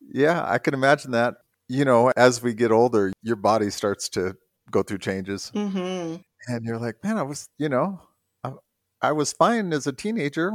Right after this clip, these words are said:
Speaker 1: Why, <laughs> now that I'm in my mid-fifties, why, why am I not fine anymore?" But
Speaker 2: Right.
Speaker 1: w-, we do go through changes. I haven't been riding motorcycles as much as I would like to, and I do plan to do quite a bit of riding this summer, though, so we'll see, uh,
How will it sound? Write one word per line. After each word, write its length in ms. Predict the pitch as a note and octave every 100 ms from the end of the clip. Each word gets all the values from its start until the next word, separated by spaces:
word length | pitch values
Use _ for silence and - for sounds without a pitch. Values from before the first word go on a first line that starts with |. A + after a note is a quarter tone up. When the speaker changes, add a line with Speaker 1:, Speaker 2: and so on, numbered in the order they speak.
| G3+
Speaker 1:
Why, 200 | C#3+ E3 - -
<laughs> 240 | D3 - -
now 160 | C#3+
that 180 | D#3+ D#3
I'm 160 | D#3 D3+
in 140 | D3+
my 120 | C#3+
mid-fifties, 800 | C#3 C#3+ D3+ - F#3+ - A#2+ B2 C3+
why, 460 | C3+ D3 D#3 D#3 - -
why 120 | D3+
am 120 | D3
I 80 | D3
not 260 | D3 C#3+ -
fine 240 | D3+ D#3
anymore?" 540 | A2+ G2+ F#2+ F#2 F#2+ - _
But 200 | F#2+ F#2 - _ -
Speaker 2:
Right. 640 | F#3 F3+ F#3 G3 G3 - _ _ _
Speaker 1:
w-, 140 | - - -
we 140 | A2
do 220 | G#2 A#2+
go 120 | A#2+ A2
through 200 | G#2 G2+
changes. 420 | A2 A2+ F#2+ - C#3+
I 60 |
haven't 340 | C#3+ E3 C#3 C#3
been 140 | C3+
riding 280 | C3 C3 A#2+
motorcycles 680 | B2 C#3 C#3 A2+ A2 G#2+ -
as 160 | F#2+
much 280 | G#2 G2+ -
as 160 | G#2 G#2+
I 60 |
would 160 | G2 F#2
like 240 | F#2 F#2+ -
to, 260 | F#2 F#2+
and 240 | F#2 F#2+ G2+
I 80 | G#2
do 140 | A2+
plan 260 | - G2+ G2
to 80 |
do 160 | F2+ F#2+
quite 220 | - G2
a 40 | F#2
bit 200 | - - _ -
of 200 | F2+ G2
riding 320 | G2 F#2+ F2+
this 140 | F2
summer, 360 | - G#2+ G#2 F2+
though, 220 | F2+ F2
so 160 | F#2 F#2+
we'll 180 | F2+ F#2
see, 380 | - F#2 F#2+ - _ _ -
uh, 380 | G2 F#2 F#2